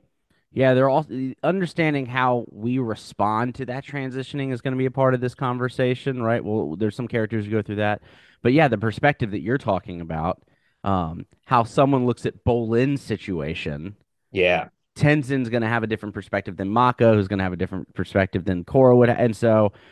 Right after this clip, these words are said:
Speaker 1: that has a different perspective than Kuvira or even, um, my man, the inventor, the, why can't I think of his name off the top of my tongue? Julie,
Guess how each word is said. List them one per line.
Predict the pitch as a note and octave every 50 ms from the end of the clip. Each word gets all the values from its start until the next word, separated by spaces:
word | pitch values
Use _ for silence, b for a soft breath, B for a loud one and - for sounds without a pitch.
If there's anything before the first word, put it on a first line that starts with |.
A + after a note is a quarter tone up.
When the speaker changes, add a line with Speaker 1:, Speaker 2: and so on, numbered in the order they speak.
| b b b b
Speaker 1:
that | - A#2+
has | A2 A#2 A2+ G2
a | G2+
different | G2 G#2+ G#2 A2+ G2+ F#2
perspective | G2+ F#2 - A2 G2+ F#2+ - F#2+ E2
than | F#2+ F2
Kuvira | E2+ - F#2 F2+ F2 A#2 C3+ C#3 C3 A#2 A2 G#2+ D2
or | - G2 G#2 G2+ G2 F#2+
even, | C#2 F#2 G#2+ G#2+ G2+ A2 G#2+ G2+ G#2
um, | F2 F#2+ G2 F#2+ F#2 F2 F2 D#2 D2 D2+ D#2+ F#2 - - _ _ _ _ _ _ _ _ _ _ _ _ _ - - - _ _ _ _ _ _ _ _ _ _
my | - G#2 G#2+ A2+
man, | A2+ A#2+ B2+ C3 B2+ A2+ G2 E2+ D#2+ E2 F#2 -
the | - G#2+ A2+ A#2
inventor, | A2 G#2+ - - C3 - G2+ F2+ E2+ F#2 F#2 - - -
the, | - G2+ G2+ G2+ G2+ G2+ F#2+ G2+ B2 B B B B B
why | - A2 G#2
can't | - A2 G#2
I |
think | F#2 G#2 G2+
of | G2+
his | F#2+ F2+
name | G2+ G2 F#2+ F#2+
off | F#2 F2+
the | -
top | F#2+ -
of | -
my | F#2
tongue? | F#2+ - F2+ D2+ A#1 G2
Julie, | G#2 A#2+ F3 G#3+ A#3 B3 C4 B3+ A3+ F3 A#2+ - -